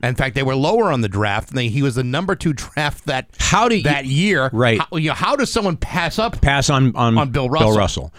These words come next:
Speaker 2: He's, he, he won an, an Olympic gold medal, uh, for the United States. He won two N C A A championships at San Francisco. You know, eleven N B A championships, and, and, you know, and,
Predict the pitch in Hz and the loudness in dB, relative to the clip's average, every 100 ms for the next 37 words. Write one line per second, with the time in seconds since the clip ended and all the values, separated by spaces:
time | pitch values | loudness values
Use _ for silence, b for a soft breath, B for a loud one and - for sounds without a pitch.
0 | B B B 143 147 - - 110 117 117 | B B B 4 4 2 2 4 4 2
1 | - 107 107 101 117 123 113 - - 104 | 2 4 4 4 2 2 0 0 0 2
2 | 120 131 98 101 101 110 131 156 143 - | 4 4 2 2 4 4 4 4 0 -2
3 | - 127 - 120 120 123 113 - 120 117 | -2 -2 2 2 2 2 0 -2 0 0
4 | 113 - 110 101 92 90 - 123 123 117 | 0 -4 0 2 2 0 2 4 2 2
5 | 123 113 107 - - 107 107 98 113 107 | 0 2 0 -2 0 2 2 2 0 2
6 | 107 98 107 98 - - 92 117 95 85 | 0 0 -2 -2 -6 -6 -4 -2 -2 -2
7 | 78 - 120 123 117 113 B B B - | -4 -2 -2 0 2 2 B B B -4
8 | 92 85 - 110 101 123 127 123 117 - | -2 -2 -2 0 2 2 2 2 2 -2
9 | _ - - 135 127 123 117 113 - 113 | _ -20 -6 0 2 4 2 0 0 0
10 | 104 101 - 110 - 147 127 160 165 160 | 0 -2 0 -2 0 -2 -2 -2 0 2
11 | 147 143 143 147 170 | 2 2 2 2 0